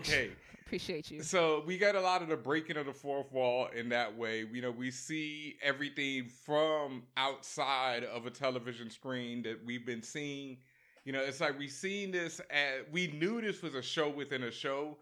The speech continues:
Speaker 1: but we actually see people watching the show within the show, getting invested in the show, just like we've been.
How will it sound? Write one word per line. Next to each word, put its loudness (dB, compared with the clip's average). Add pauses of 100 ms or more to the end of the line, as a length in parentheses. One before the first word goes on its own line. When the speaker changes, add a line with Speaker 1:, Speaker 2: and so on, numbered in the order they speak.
(320)
Speaker 1:
but 0
we -4
actually -2
see -10
people -6
watching -2
the -6
show -2
within -4
the -6
show, 0
getting 0
invested -2
in -2
the -4
show, -2
just -6
like -2
we've -4
been. 0